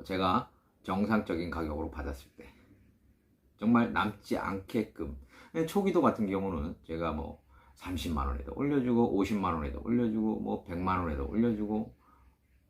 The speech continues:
원래 정가는 이백사십만 원입니다, 지금 현재. "없으신 분들이 오셔서 너무 힘듭니다. 방법이 없을까요?" 이렇게 말씀하시면요,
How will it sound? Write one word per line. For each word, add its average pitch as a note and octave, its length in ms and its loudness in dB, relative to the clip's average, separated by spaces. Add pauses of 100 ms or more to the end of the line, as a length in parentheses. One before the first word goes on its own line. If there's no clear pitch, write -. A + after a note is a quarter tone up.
원래 C3+ 200 10
정가는 A#2+ 500 6
이백사십만 F#2+ 580 0
원입니다, C#2 420 -8
지금 D#2+ 220 -6
현재. D#2+ 340 -6 (2000)
"없으신 D#3+ 460 4
분들이 A2+ 260 6
오셔서 C#2+ 800 -2 (680)
너무 E2+ 300 2
힘듭니다. B2+ 800 -2 (680)
방법이 G2+ 440 0
없을까요?" E2 680 -6 (580)
이렇게 E3 240 2
말씀하시면요, G2 1120 -2